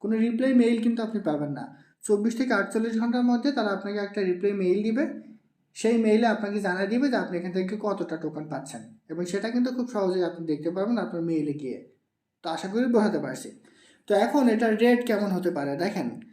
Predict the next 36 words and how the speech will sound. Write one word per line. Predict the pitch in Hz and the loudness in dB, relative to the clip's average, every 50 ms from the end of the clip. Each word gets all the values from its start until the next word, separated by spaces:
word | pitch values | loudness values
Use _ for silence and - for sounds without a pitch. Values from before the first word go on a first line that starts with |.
| _ _ _ _ - | _ _ _ _ -4
এই | 180 196 220 214 | 0 0 2 4
টোকেনটা | 254 247 247 254 254 262 262 262 262 269 269 269 262 | 4 4 4 2 0 0 2 4 6 6 6 4 2
কিন্তু | 262 254 247 277 277 277 262 220 | 0 0 0 2 2 4 4 2
এখনও | 214 226 233 247 254 247 208 | 2 0 0 0 2 2 2
মার্কেটে | 196 - - 226 220 247 233 233 240 | 0 0 -2 -2 0 0 2 4 4
লিস্ট | 254 247 - - 196 | 2 2 0 -2 -2
হয়নি, | 165 139 131 127 135 139 - | -4 -4 -4 -8 -10 -10 -8
পাশাপাশি | 180 - 220 220 226 226 226 254 247 247 220 | -8 -6 -4 -4 -4 -4 -4 -4 -4 -2 -2
কোনো | 214 214 220 202 | 0 0 2 0
এক্সচেঞ্জার | 202 208 - 214 214 214 214 214 214 214 | 0 0 -2 -4 -2 0 0 0 0 0
সাইটে | 220 220 220 220 240 247 220 190 | -2 -2 -2 -2 -2 -2 -2 -2
এটা | 190 196 196 196 | -4 -4 -6 -6
প্রি | - 254 254 247 240 | -4 -2 0 2 2
মার্কেটও | 220 214 214 208 214 214 208 | 2 2 -2 -2 -4 -4 -4
কিন্তু | 202 202 202 196 - | -4 -6 -8 -8 -6
শুরু | 190 175 165 151 131 | -4 -2 -2 -2 -4
হয়নি। | 123 120 110 107 - - _ _ _ _ _ _ - _ - - - | -6 -10 -12 -14 -18 -20 _ _ _ _ _ _ -20 _ -16 -8 -2
আমরা | 190 226 254 254 214 233 | 2 4 4 6 6 4
বিভিন্ন | 226 226 262 262 269 254 - | 4 4 4 4 4 4 4
প্রজেক্টে | 262 254 247 262 247 254 262 254 | 2 0 0 0 0 0 -2 -2
কিন্তু | 262 254 254 269 262 214 | -2 -2 -4 -4 -2 -4
কাজ | 220 214 - - | -4 -4 -4 -2
করে | 285 277 262 226 196 | 0 4 4 4 4
আসছি, | - - - - 226 247 240 247 | 2 -2 -4 -4 -6 -4 -4 -4
কিন্তু | 233 220 220 233 220 226 | -4 -2 -2 -2 -2 -2
প্রতিটা | 226 226 240 247 247 233 233 | -2 -2 0 0 0 0 0
প্রজেক্টে | 233 226 220 220 220 214 233 214 214 | 0 0 0 0 0 0 0 0 0
দেখবেন | 202 208 208 208 196 180 180 | 0 -2 -2 -4 -4 -4 -2
যে | 185 175 190 | -2 0 0
লিস্ট | 196 - - | -2 -2 0
হওয়ার | 220 208 202 190 | 0 0 0 0
আগে | 190 202 190 - | -2 -4 -4 -4
প্রি | 247 247 233 220 | -2 -2 0 0
মার্কেট | 196 175 - 160 156 147 | -2 -2 -2 -4 -4 -4
দেয়, | 127 120 113 - - - _ _ _ _ _ - | -6 -6 -8 -10 -14 -20 _ _ _ _ _ -12
but | 170 175 | -8 -4